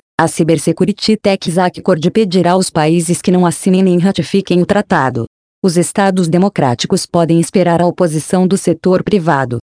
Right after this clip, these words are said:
na mesma linha da sociedade civil, se houver ratificação a nível nacional,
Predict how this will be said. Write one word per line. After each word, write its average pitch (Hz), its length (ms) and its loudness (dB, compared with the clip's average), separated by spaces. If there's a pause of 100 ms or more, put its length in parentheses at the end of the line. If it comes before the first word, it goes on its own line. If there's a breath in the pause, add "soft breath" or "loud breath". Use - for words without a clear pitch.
(100)
na 208 140 4
mesma 196 360 2
linha 202 340 2
da 175 120 0
sociedade 170 680 0
civil, 160 460 0 (200)
se - 160 -4
houver 185 320 2
ratificação 190 840 -2
a 165 60 2
nível 156 300 2
nacional, 165 580 0